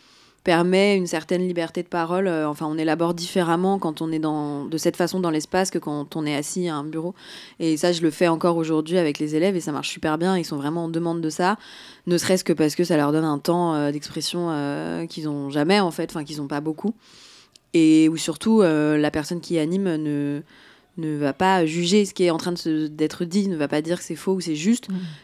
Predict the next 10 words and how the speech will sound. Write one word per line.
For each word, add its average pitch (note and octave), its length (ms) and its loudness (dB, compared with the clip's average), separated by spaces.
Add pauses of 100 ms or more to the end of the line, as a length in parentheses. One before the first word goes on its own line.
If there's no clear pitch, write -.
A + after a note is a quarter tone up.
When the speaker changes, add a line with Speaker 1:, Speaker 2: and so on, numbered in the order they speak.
Speaker 1:
L'idée, E3 260 0
c'est F3 200 0
un D3 100 2
peu D#3+ 120 -2
peut-être D#3 220 0
d'orienter D#3 500 0
des D#3 120 0
fois F3 420 4
ou D3+ 200 -2
de... C#3 440 0